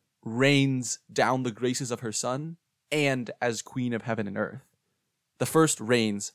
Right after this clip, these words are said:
R A I N S, means sends, like to rain down something. And then the second reigns is R E I G N S, which is like holding a royal office. Up next,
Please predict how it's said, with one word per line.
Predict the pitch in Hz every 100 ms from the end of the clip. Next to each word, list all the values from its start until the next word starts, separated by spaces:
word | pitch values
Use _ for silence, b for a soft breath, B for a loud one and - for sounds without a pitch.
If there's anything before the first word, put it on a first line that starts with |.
| -
R | 123 120 -
A | 120 117 -
I | 113
N | 113 107 -
S, | 127 143 -
means | 123 113 107 - _ _
sends, | - 113 90 120 135 -
like | 104
to | -
rain | 107 113 110
down | 101 98 98 _
something. | - 85 90 131 _ _ _ _ -
And | 117
then | 110 107
the |
second | 117 185 170 -
reigns | 110 107 98 104
is | - 98 _
R | 131 127 123 -
E | 139 127 -
I | 120 127
G | 110 - 120 113
N | 135 156 -
S, | - - - -
which | - 113
is |
like | 113 - -
holding | 127 117
a | 107
royal | 110 104 101
office. | 98 - - - - _ _ _ _ _ _ _ _ _ _ _ -
Up | 135
next, | 147 151 -